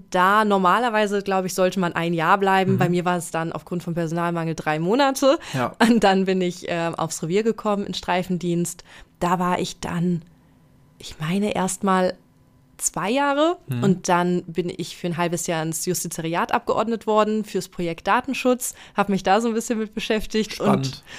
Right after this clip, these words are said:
Speaker 1: und <laughs> war tatsächlich relativ spannend, hatte spannende Bereiche, ähm, gerade mit dem Jurastudium, das
Speaker 2: Mhm.
Speaker 1: war halt
Speaker 2: Ja,
Speaker 1: eine
Speaker 2: klar.
Speaker 1: coole Vereinbarung.
Speaker 2: Das ist natürlich eine gute Verbindung.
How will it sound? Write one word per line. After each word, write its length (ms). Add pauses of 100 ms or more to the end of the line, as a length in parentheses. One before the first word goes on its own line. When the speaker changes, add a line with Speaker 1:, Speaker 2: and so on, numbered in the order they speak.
(160)
Speaker 1:
und 760
<laughs> 20
war 140
tatsächlich 680 (160)
relativ 500
spannend, 540 (340)
hatte 280
spannende 420
Bereiche, 540 (500)
ähm, 540 (340)
gerade 360
mit 120
dem 80
Jurastudium, 640
das 180
Speaker 2:
Mhm. 40
Speaker 1:
war 100
halt 120
Speaker 2:
Ja, 80
Speaker 1:
eine 40
Speaker 2:
klar. 200
Speaker 1:
coole 100
Vereinbarung. 320
Speaker 2:
Das 80
ist 40
natürlich 300
eine 120
gute 180
Verbindung. 640